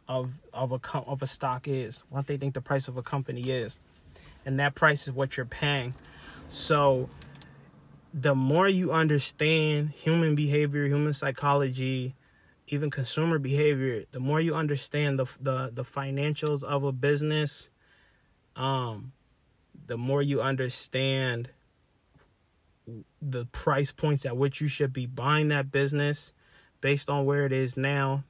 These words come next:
based on what you think it's worth later. Um, yeah, the better you, the better off you'll do as an investor, at least in my own funky ass opinion, and based on studying guys like Warren Buffett. But yeah, just, uh,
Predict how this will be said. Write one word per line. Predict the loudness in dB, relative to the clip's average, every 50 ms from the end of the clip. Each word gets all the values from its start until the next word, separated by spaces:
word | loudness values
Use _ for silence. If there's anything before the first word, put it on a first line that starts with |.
| _ _
based | -2 -2 -2 0 -2
on | -2 -2
what | -2 -2 -4
you | -4
think | -2 -2 -2 -2
it's | -4 -4 0
worth | -2 -2 0 -2
later. | -2 2 4 4 4 6 6 6 6 4 2 -2 _ _ -20 -20 -20 -20 -20 -20 -20 -20 _ -16
Um, | -4 0 2 4 4 4 2 0 -2 -6 -8 -10
yeah, | -8 -2 2 4 6 6 6 4 0 -4 -10 -16 _ _
the | -2 0 0
better | 2 4 4 6 6 6
you, | 4 4 2 0 0 0
the | 0 0 2
better | 4 4 6 6 8
off | 6 6 4 0 0
you'll | -2 -2 -2
do | -2 0 0 2 2 2 0 -2 -6 -12 _ _ _ _ _ _ _ _
as | 0 0 2 2 2
an | 0 -2
investor, | -2 -2 -4 -4 -4 -6 -6 -8 -8 -10 -10 -12 _ _ _ _ _ _ _ -20 -20 -12 _
at | -2 0
least | 0 0 0 0
in | -2 -2
my | -2 -2
own | -2 -2 0 0 0 0 -2
funky | -4 -6 -10 -10 -8 -8 -8 -6
ass | -6 -8 -8 -8
opinion, | -6 -2 0 2 2 2 0 -2 -6 -8 -8
and | -8 -6 -2
based | -2 -2 -2 -2 -6 -8
on | -6 -6 -6 -6
studying | -6 -6 -6 -4 -4 -2 -4 -4
guys | -4 -4 -6 -6 -4 -2
like | -2 -4 -4 -4
Warren | -4 -4 -4 -4 -2
Buffett. | 0 0 0 0 -2 -6 -10 -10 -10 -14 _ _ _ _ _ _ -20 -20 _ _ -20 _ _ _ _ -20 -20 _
But | -8 -2 -2 -2 -2
yeah, | 2 0 2 2 2 -2 -4 -8 -18 _ -20 -20 -20 -20 -20 -20 -20 -20 -20 -20 _ _ _ _ _
just, | -2 -2 0 0
uh, | -2 -4